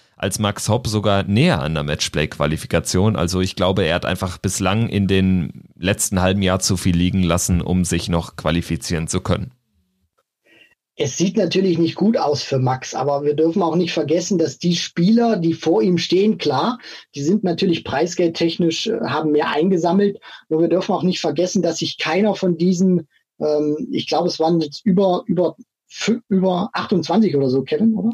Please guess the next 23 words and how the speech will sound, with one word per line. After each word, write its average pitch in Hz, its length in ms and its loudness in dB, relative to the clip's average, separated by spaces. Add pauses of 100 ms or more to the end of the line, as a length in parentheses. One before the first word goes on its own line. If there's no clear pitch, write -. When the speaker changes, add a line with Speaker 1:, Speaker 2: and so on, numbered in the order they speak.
(120)
Speaker 1:
Äh, - 80 -4
Speaker 2:
In 160 100 -6
der 160 100 -4
Speaker 1:
ja, 196 120 2
Speaker 2:
Hinsicht? 127 160 0
Speaker 1:
achtundzwanzig 127 580 -4
dazwischen, 113 560 0
neunundzwanzig 120 760 0
Plätze 110 340 -2
sind 101 240 0
es 101 120 -2
von 104 140 0
der 98 100 2
fünfundvierzig 98 640 0
zu - 120 -4
sechzehn, 92 480 -2
also 92 400 2
nach 90 180 0
Adam 90 300 0
Riese 92 340 -2
achtundzwanzig - 580 -4
Spieler 78 300 -2
dazwischen. - 540 -4